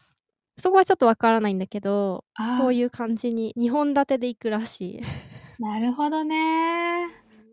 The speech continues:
Speaker 2: それ面白いな。いや、
Speaker 1: ね。
Speaker 2: ほんとなんかそういう劇場がそばにあるっていいよね。まあ、う、東京もあるけどさ。
Speaker 1: うんうん。
Speaker 2: あるけどね。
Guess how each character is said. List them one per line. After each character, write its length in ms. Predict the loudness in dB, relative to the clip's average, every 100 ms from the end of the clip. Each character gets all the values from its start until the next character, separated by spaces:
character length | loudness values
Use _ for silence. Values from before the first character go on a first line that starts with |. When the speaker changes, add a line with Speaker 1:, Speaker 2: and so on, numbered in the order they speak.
| _
Speaker 2:
そ 180 | -12 -4
れ 120 | -2
面 220 | 0 -2
白 280 | -4 -2 0
い 60 | 0
な。 500 | -2 -2 -2 -4 -10 -18 -6
い 80 | 0
や、 320 | 2 2 2
Speaker 1:
ね。 260 | 2 0 0
Speaker 2:
ほ 40 |
ん 40 | -4 -4 -2
と 40 | 0
な 120 | 0
ん 20 |
か 160 | 0 0
そ 240 | 0 0
う 60 | 2
い 220 | 2 2
う 60 | 0 -4 -20 -8
劇 340 | -4 -2 0 0
場 220 | 2 2
が 120 | 2
そ 180 | 0 0
ば 140 | 2
に 160 | 2 2
あ 60 | 0
る 80 |
っ 40 | -4
て 320 | -4 -4 -2
い 60 | 0
い 40 |
よ 140 | 0 0
ね。 140 | 0
ま 100 | 2
あ、 60 | 2
う、 200 | -2 -6
東 200 | -4 -2
京 180 | -2 0
も 120 | 2
あ 80 | 2
る 120 | 0
け 120 | -2
ど 120 | -4
さ。 360 | -4 -4 -4 -8 _ _ -8
Speaker 1:
う 60 |
ん 240 | -4 -4 -4
う 60 | -4
ん。 400 | -4 -4 -6 -8
Speaker 2:
あ 80 | -6
る 120 | -4
け 140 | -6 -10
ど 120 | -8
ね。 540 | -8 -8 -8 -10 -12